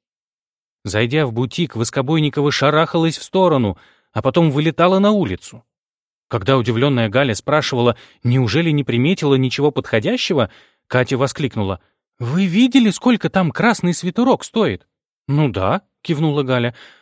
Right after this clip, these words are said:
«он тебе по сердцу пришелся. Пошли, померишь и купим, если подойдет». «Ни за что!» «Почему?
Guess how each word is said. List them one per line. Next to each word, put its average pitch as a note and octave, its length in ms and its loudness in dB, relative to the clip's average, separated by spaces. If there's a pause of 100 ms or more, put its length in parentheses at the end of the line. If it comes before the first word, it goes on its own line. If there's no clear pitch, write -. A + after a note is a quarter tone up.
(180)
«он F3 140 2
тебе C3+ 240 -2
по D#3+ 180 2
сердцу B3 300 -2
пришелся. - 560 -4 (360)
Пошли, D#3+ 300 0
померишь D#3+ 500 2
и A3 120 -2
купим, E3+ 340 -4
если D3+ 240 -4
подойдет». C3 500 -4 (280)
«Ни F3+ 260 6
за C4+ 180 4
что!» - 380 0 (280)
«Почему? F3 560 -2